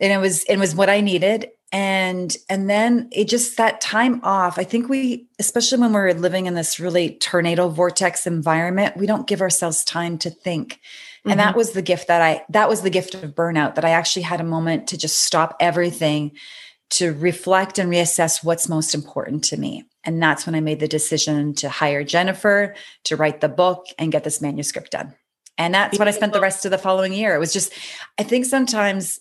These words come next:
Speaker 1: not everyone has to do this. I, I don't know, maybe it's me <laughs> that I need to, like, hit rock bottom in order to wake up. I do
Speaker 2: Mm-hmm.
Speaker 1: know that that is, uh, you know, it is an M O of human behavior that we need to hit rock bottom. It has to get bad enough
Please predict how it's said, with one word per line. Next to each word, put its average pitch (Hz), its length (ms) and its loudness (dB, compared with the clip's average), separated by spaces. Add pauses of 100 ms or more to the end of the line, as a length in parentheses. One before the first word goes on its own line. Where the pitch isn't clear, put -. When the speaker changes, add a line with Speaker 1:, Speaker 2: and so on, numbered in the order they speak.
(300)
Speaker 1:
not 233 280 2
everyone 180 360 2
has 170 240 -4
to 156 80 -6
do 160 180 -4
this. 196 420 -2 (480)
I, 170 260 0
I 170 100 2
don't 165 80 -2
know, 160 160 -2
maybe 160 360 -6
it's - 200 -6
me 170 380 -8 (220)
<laughs> - 220 -8
that 247 200 4
I 220 80 4
need 226 220 0
to, 254 80 2
like, 185 340 2 (440)
hit 220 300 0
rock 175 300 2
bottom 180 420 4
in 175 160 -4
order 165 240 0
to 160 180 -8
wake 165 300 0
up. 156 240 0 (540)
I 180 80 0
do 175 140 -2
Speaker 2:
Mm-hmm. 170 80 -2
Speaker 1:
know 170 120 2
that 165 160 2
that 160 160 2
is, 160 320 -4
uh, 151 160 -6 (100)
you 175 120 -10
know, 160 100 0
it 180 140 2
is 185 120 2
an 190 120 -4
M 170 120 2
O 165 200 2
of 156 160 0
human 165 320 -6
behavior 160 500 -4
that 160 300 0
we 165 80 -6
need 165 180 -6
to 175 60 -6
hit 170 180 -4
rock 160 240 -2
bottom. 156 220 0
It 185 40 -4
has 214 140 0
to 214 80 -2
get 196 180 0
bad 170 240 2
enough 165 380 0